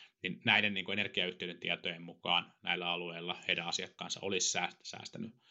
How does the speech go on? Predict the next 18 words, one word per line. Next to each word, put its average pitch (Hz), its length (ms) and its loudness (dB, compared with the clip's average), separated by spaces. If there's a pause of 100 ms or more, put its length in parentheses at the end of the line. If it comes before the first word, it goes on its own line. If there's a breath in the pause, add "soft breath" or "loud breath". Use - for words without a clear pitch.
(220 soft breath)
säästänyt 87 500 2
kuitenkin, - 460 -4
kuitenkin 87 360 -4
sähköä. - 460 -6 (180)
Se 131 140 6
nyt 127 140 6
on 113 80 2
varmaan 107 380 6
niin 95 180 2
kuin, - 200 -2 (260 soft breath)
on 104 80 4
se 104 100 8
mekanismi, 104 500 4
mihin 95 160 -6
sitten - 200 -4
tässä 104 180 -4
nyt - 80 -14
neuvotteluissa 98 580 0